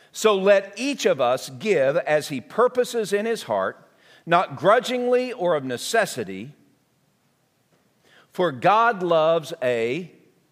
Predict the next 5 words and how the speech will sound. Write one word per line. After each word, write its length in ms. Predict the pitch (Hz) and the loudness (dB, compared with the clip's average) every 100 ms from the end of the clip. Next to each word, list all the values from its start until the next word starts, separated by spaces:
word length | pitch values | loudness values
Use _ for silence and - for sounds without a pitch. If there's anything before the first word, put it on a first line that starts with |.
| _ _ _ _ _ _ _ _ _ - | _ _ _ _ _ _ _ _ _ -2
what's 200 | 170 170 | -2 0
the 80 | 196 | 2
word? 280 | 254 285 - - - _ _ - - - - - - - | 4 2 -2 -18 -20 _ _ -20 -20 -20 -20 -20 -20 -12
God 420 | 104 165 214 226 208 | 0 2 4 2 2
loves 540 | 180 165 160 156 - | 2 2 2 -2 -6